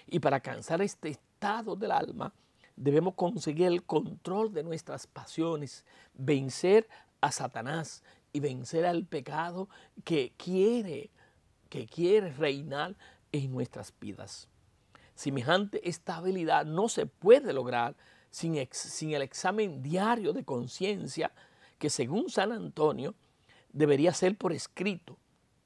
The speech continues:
que todos lleven diariamente la contabilidad de las acciones del día y de la noche.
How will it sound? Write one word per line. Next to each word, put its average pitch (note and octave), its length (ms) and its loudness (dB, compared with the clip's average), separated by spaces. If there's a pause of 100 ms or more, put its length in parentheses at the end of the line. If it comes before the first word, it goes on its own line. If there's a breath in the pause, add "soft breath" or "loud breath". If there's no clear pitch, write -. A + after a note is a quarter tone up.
(360)
que D#3+ 140 2
todos A3+ 600 10
lleven F3 560 6
diariamente G3 680 8
la F3+ 160 6
contabilidad D#3 880 2 (360 soft breath)
de E3 120 2
las D#3 220 6
acciones F3+ 580 0
del B2 320 -4
día F#4 320 4
y E3 100 0
de C3+ 120 0
la A2+ 80 0
noche. A2+ 360 -8